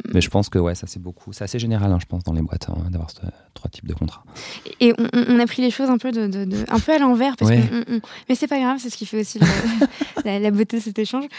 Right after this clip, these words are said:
Speaker 2: Euh, je... je, co-, comment on, co-, comment vous y êtes pris justement pour, euh, définir, euh, votre besoin d'un point de vue, euh, C L M, d'un point de vue contractuel, euh, toute la f-, toute la phase de, de,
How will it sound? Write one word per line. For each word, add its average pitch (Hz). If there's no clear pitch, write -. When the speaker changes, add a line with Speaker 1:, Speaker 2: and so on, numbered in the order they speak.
Speaker 2:
Euh, 220
je... 226
je, 233
co-, -
comment 277
on, 254
co-, 233
comment 269
vous 226
y 214
êtes 196
pris -
justement 208
pour, 190
euh, 190
définir, 220
euh, 196
votre 196
besoin 208
d'un 202
point 196
de 185
vue, 196
euh, 208
C -
L 214
M, 220
d'un 208
point -
de 190
vue 196
contractuel, 220
euh, 190
toute -
la 220
f-, -
toute -
la 233
phase 226
de, 208
de, 202